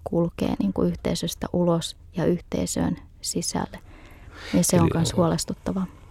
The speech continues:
Speaker 2: Eli noin kerraten semmoinen tietyllä tavalla pelon ilmapiiri,
Speaker 1: Joo.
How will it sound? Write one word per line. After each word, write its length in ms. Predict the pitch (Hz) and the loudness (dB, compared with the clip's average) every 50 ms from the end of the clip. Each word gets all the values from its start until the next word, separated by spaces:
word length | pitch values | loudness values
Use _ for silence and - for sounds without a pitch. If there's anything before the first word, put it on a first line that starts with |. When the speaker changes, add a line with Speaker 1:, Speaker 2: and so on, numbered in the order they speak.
| - - 165 117 113 113 | -20 -16 -14 -12 -10 -8
Speaker 2:
Eli 120 | 101 90 90 | -6 -4 -2
noin 200 | 95 101 90 90 - | 0 0 0 0 2
kerraten 580 | - 101 95 90 85 82 - - 82 80 80 - - - - - - - | 4 4 4 4 2 0 -2 -2 -4 -4 -4 -6 -10 -18 -20 -20 -16 -12
semmoinen 340 | - - - 104 92 90 - - - - | -10 -6 -4 -2 -4 -4 -6 -10 -6 0
tietyllä 320 | - 104 92 - - 90 82 | 2 2 2 2 0 -2 -2
tavalla 240 | - 85 82 85 85 - - | 0 0 0 -2 -2 0 2
pelon 340 | 104 101 101 101 95 92 | 4 6 6 6 4 4
ilmapiiri, 640 | 90 90 90 87 85 - - - 87 85 85 85 87 82 - - - - | 2 2 0 0 -2 0 0 2 2 2 2 0 0 -2 -4 -6 -2 4
Speaker 1:
Joo. 320 | 190 180 180 170 175 202 | 6 6 8 8 6 4